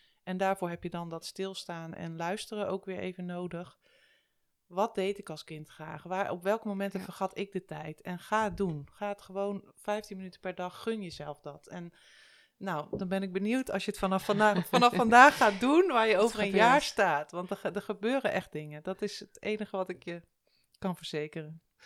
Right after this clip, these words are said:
Speaker 2: En mensen denken ook vaak groot, hè? Het zijn soms kleine
Speaker 1: Nee,
Speaker 2: stapjes.
Speaker 1: het
Speaker 2: En wat
Speaker 1: begint
Speaker 2: jij
Speaker 1: heel
Speaker 2: zegt,
Speaker 1: klein.
Speaker 2: het kunnen ook kleine momenten zijn op een dag. En als
Speaker 1: Ja.
Speaker 2: jij zeven keer in de week vijf minuten iets doet,
Speaker 1: Ja.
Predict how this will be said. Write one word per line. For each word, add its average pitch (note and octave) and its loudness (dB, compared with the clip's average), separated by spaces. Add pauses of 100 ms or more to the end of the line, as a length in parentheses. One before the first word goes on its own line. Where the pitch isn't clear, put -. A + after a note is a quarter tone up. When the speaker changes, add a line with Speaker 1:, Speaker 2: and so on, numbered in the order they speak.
Speaker 2:
En F3+ -2
mensen F#3 2
denken F3+ -2
ook - -10
vaak F3+ -8
groot, F#3 -2
hè? G3 -8
Het B3+ -10
zijn G3 -6
soms - -8
kleine G3 0
Speaker 1:
Nee, F#3+ -4
Speaker 2:
stapjes. G3 -2
Speaker 1:
het F#3 -4
Speaker 2:
En G3 -2
wat F#3+ -4
Speaker 1:
begint G#3+ -2
Speaker 2:
jij G#3 2
Speaker 1:
heel G#3+ 0
Speaker 2:
zegt, E3+ -4
Speaker 1:
klein. - -14 (160)
Speaker 2:
het - -12
kunnen G3 -6
ook - -18
kleine G3+ 0
momenten G3 -4
zijn F3+ -4
op F3 -12
een F3+ -10
dag. E3+ -8
En F3 -6
als G#3 -4
Speaker 1:
Ja. A#3 -2
Speaker 2:
jij F3+ -6 (440)
zeven G3 2
keer F#3+ -8
in F3+ -4
de F3 -8
week F3 -6
vijf F#3 -2
minuten F#3 -6
iets - -10
doet, - -10
Speaker 1:
Ja. A#3+ -12